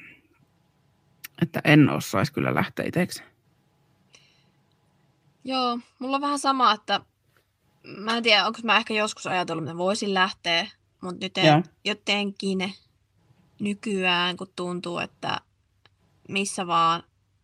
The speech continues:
Speaker 2: voi tapahtua mitä vaan,
Speaker 1: Mm.
Speaker 2: niin mua vähän jotenkin ehkä pelottaa se,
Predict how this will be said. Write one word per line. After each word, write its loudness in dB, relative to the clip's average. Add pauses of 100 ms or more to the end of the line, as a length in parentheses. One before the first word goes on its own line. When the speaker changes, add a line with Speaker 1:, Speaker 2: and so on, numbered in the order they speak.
(640)
Speaker 2:
voi 0
tapahtua 0
mitä -6
vaan, -6 (480)
Speaker 1:
Mm. 6 (160)
Speaker 2:
niin -8
mua -2
vähän -2
jotenkin -2
ehkä -6
pelottaa -2
se, -8